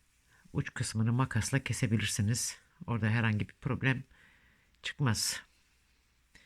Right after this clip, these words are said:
Şöyle umarım bu kadar zincirimiz yeterli olacaktır sevgili hanımlar. Evet. Şöyle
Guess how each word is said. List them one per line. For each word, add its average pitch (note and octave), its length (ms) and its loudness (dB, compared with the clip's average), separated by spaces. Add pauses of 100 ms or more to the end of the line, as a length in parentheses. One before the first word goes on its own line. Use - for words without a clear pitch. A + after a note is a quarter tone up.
(1080)
Şöyle C3 540 4
umarım G2+ 480 4
bu C#3 60 -8
kadar F#2+ 280 2
zincirimiz G#2 1080 0
yeterli A2 640 -2 (760)
olacaktır A2+ 560 -4
sevgili G#2 380 -6
hanımlar. F#2 680 -4 (2000)
Evet. - 520 -12 (1800)
Şöyle D3+ 280 -18